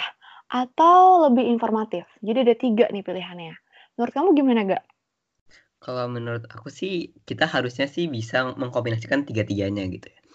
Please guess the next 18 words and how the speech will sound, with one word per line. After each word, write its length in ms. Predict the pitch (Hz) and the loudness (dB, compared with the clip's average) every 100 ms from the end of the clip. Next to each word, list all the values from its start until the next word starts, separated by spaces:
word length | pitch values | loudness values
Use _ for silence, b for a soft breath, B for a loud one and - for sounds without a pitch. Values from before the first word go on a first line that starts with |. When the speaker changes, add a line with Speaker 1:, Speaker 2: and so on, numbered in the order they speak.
| B B _ | B B _
Speaker 2:
Kan 160 | 147 165 | -2 0
Speaker 1:
Wah. 60 | |
Speaker 2:
nggak 180 | 127 110 - 117 | 0 -2 -6 -4
hanya 480 | 113 117 135 143 | -2 0 0 -2
harus 320 | - 120 123 123 | -2 -4 -4 -4
fun 200 | 117 104 | -6 -4
aja, 320 | 113 113 104 | -2 -2 -2
Speaker 1:
Iya, 20 | |
Speaker 2:
atau 160 | 110 117 | -2 -4
nggak 80 | 110 | -2
Speaker 1:
suka 40 | |
Speaker 2:
hanya 100 | - | -2
harus 160 | 127 - | -4 -8
edukatif 160 | - | -2
Speaker 1:
gado-gado 480 | 208 208 196 208 220 | 2 2 2 2 2
Speaker 2:
aja. 140 | - 226 | 2 -2
Speaker 1:
gitu 140 | 226 | -4
ya, 160 | 196 | -4